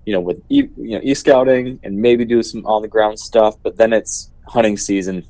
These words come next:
figuring out what's happening right now, adjusting right now, setting up a saddle right now.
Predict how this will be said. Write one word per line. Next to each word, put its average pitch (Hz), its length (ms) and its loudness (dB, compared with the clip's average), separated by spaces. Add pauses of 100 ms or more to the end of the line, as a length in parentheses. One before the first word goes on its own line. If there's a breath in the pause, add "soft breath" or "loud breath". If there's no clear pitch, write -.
figuring 101 360 -2
out 92 300 0
what's 98 240 -4
happening 92 320 -2
right 104 340 0
now, 90 340 -2
adjusting 92 680 -4 (140)
right 98 300 0
now, 87 300 -8
setting 101 380 0
up 95 160 0
a 95 180 0 (180)
saddle 92 640 2 (180)
right 104 260 0
now. 85 340 -6